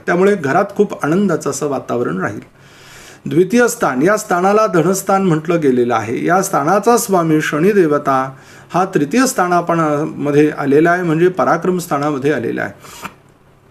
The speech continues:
द्वितीय स्थानाचा मालक ज्या वेळेला पराक्रमामध्ये स्थित होतो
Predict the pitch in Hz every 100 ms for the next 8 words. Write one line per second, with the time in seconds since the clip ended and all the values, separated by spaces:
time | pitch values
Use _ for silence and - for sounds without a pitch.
0 | - - - 120 151 165 233 226 180 196
1 | 220 233 214 220 208 214 220 220 214 170
2 | 190 202 202 202 202 208 202 202 175 180
3 | 170 139 135